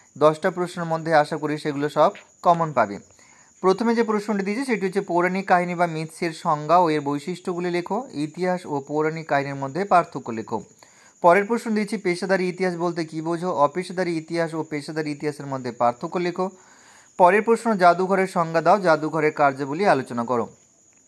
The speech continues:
এখানে বলে নিই, লাল কালিতে যে মার্ক করা প্রশ্নগুলো, সেগুলো যারা পড়াশোনায় খুব একটা ভালো না বা প-, বিভিন্ন কারণে পড়াশোনা করে উঠতে পারোনি, সিলেবাস শেষ হয়নি,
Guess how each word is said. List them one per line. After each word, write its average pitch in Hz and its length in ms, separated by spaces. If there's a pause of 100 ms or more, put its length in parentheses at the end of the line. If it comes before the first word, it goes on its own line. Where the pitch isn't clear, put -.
(260)
এখানে 190 360
বলে 180 240
নিই, 180 160
লাল 170 280
কালিতে 202 300
যে 190 100
মার্ক 160 260
করা 160 180
প্রশ্নগুলো, 156 540
সেগুলো 156 420 (340)
যারা 151 240
পড়াশোনায় 160 720 (420)
খুব 160 240
একটা 160 240
ভালো 151 300
না 156 160
বা 160 200 (140)
প-, 156 100
বিভিন্ন 147 400
কারণে 147 320
পড়াশোনা 143 440
করে 143 200
উঠতে 143 240
পারোনি, 139 340
সিলেবাস 139 420
শেষ 165 300
হয়নি, 135 260